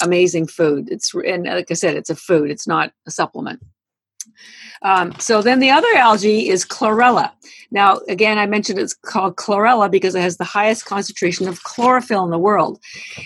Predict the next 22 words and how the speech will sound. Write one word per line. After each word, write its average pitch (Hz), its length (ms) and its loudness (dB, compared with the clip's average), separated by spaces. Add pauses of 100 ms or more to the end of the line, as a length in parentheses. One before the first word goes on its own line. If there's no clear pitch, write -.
And, 220 340 -2
you 226 160 2
know, 220 120 4
y-, - 280 -2
your 208 320 -2
mothers 226 480 2
and 185 120 -2
other 208 180 0
people 208 260 0
have 185 100 0
always 190 300 0
told 196 220 -2
you 185 80 0
to 170 60 -2
eat 180 160 0
greens, 214 460 0
and, 202 260 -2
and, 190 240 -6 (400)
you 214 100 -2
know, 196 100 0
people 208 240 0
do, 175 240 0